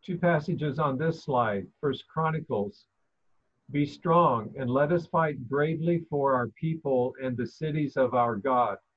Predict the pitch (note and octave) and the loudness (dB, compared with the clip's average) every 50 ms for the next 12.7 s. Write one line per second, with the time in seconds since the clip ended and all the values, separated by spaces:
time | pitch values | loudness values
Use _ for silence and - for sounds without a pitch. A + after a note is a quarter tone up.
0 | _ _ _ _ _ _ _ - C3 B2 A2 B2+ C#3+ D#3 E3 E3+ E3+ F3 F3 E3+ | _ _ _ _ _ _ _ -6 -4 -2 2 2 4 4 4 4 4 4 4 4
1 | C#3+ - D#3+ D#3+ D#3+ D#3 D#3 D#3 D3+ C#3+ C#3+ C3 A#2+ A2+ - A#2 A#2+ C#3+ D#3+ D3+ | 2 0 0 0 0 0 2 2 2 2 0 -4 -4 -6 -8 -6 -4 -2 0 0
2 | C#3 B2+ - - C#3 B2+ A#2 A2 G2+ - C3 C#3 C3 A#2 - - - A2 G2 F#2+ | 0 -2 -4 -6 -6 -6 -6 -6 -6 -4 -2 -2 -2 -4 -6 -8 -6 -4 -4 -4
3 | F#2 - - _ _ _ _ _ _ _ _ _ _ _ _ _ _ _ _ _ | -4 -8 -12 _ _ _ _ _ _ _ _ _ _ _ _ _ _ _ _ _
4 | _ _ _ _ _ _ _ _ - C#3 C3 B2+ C3 C3 C3 B2+ G#2 B2 D3 C#3+ | _ _ _ _ _ _ _ _ -8 -2 0 0 2 2 0 0 0 0 0 0
5 | C#3 A2+ G2+ - - - _ _ _ _ _ _ _ _ _ _ _ _ _ _ | 0 0 -4 -6 -12 -20 _ _ _ _ _ _ _ _ _ _ _ _ _ _
6 | - C3+ B2 A#2+ A2+ C#3 D#3+ F3 F3 E3+ E3+ F#3 F#3 F3+ D#3+ C#3 C3+ B2+ C3+ C3 | -10 -6 -4 -2 0 2 2 4 4 4 4 4 4 4 4 2 2 2 2 2
7 | C3 C3 B2+ A#2+ - - C#3 D3+ D#3+ E3+ E3+ E3+ - D3+ C#3+ C#3 B2+ A#2+ - _ | 2 0 -2 -4 -6 -4 0 2 2 2 2 0 -2 -4 -4 -4 -6 -8 -8 _
8 | - C#3 C#3 C#3+ B2+ A#2 B2 C#3 D3+ D3+ D3 - - - D#3+ D#3+ D3 D#3+ C#3 B2+ | -2 0 0 0 -2 -2 -2 0 -2 -2 -4 -8 -8 -4 -2 -2 -2 -2 -6 -6
9 | - C#3 C#3 C3+ C3 C3 B2+ G#2+ G2+ G#2+ A#2 A#2+ C3 B2+ - - C#3 C#3 C3+ C3+ | -2 0 0 2 2 0 -2 -2 -2 0 0 2 0 0 -2 -6 -6 -4 -2 0
10 | C#3+ C#3 C#3 C3+ - - A#2+ A2 G2+ F#2+ G#2 A#2 A2+ G2+ G2 B2 A2+ A2 - - | 0 0 0 -2 -4 -6 -8 -6 -6 -6 -4 -4 -4 -2 -2 -4 -4 -4 -6 -4
11 | - C3 C3 C3+ A#2+ B2 A#2 - - C#3 C#3 C3+ D3 C3+ A#2+ - - B2 A2 G#2+ | 0 2 2 2 2 -2 -4 -6 -2 -2 0 0 -2 -4 -6 -8 -8 -6 -4 -4
12 | G2+ - _ - G#2+ G2 - - A#2+ B2 B2 - - - | -4 -6 _ -6 -6 -6 -6 -4 -4 -6 -6 -6 -10 -20